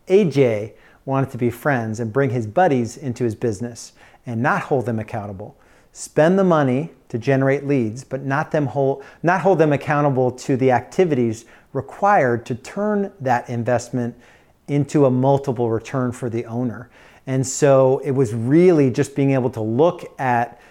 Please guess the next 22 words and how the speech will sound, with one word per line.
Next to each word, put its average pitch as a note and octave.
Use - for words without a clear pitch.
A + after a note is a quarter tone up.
the B2+
situation C#3
honestly E3+
and C3+
like, B2
"Hey, C#3+
these F3+
guys C3
don't B2+
fit B2+
our A#2
core A#2
values. A2
I E3
wasn't C#3+
clear C3+
with B2
you B2+
guys A#2
about A#2
the A#2+
expectations. A2+